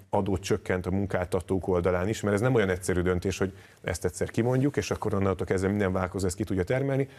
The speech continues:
Az állam vállalta, hogy kevesebb közteher lesz a munkabéren, amit a munkáltatóknak be kell fizetni,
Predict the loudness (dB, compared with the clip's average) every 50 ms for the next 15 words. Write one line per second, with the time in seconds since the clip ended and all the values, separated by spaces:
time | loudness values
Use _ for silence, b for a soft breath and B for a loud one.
0 | B B B -2 0 2 2 2 2 2 4 4 2 2 2 2 2 2 2 0
1 | 0 -2 -2 B B B B B B -12 -4 0 0 2 2 0 0 -2 -2 -4
2 | 0 0 0 0 2 -2 -2 -2 -2 -4 -4 -6 -4 -2 0 0 0 0 0 0
3 | 0 2 2 0 0 0 -4 -4 -4 -2 0 0 0 0 -2 -4 -4 -4 -4 -4
4 | -2 -2 -2 -2 -2 -4 -6 -4 -4 0 0 0 0 0 -2 -4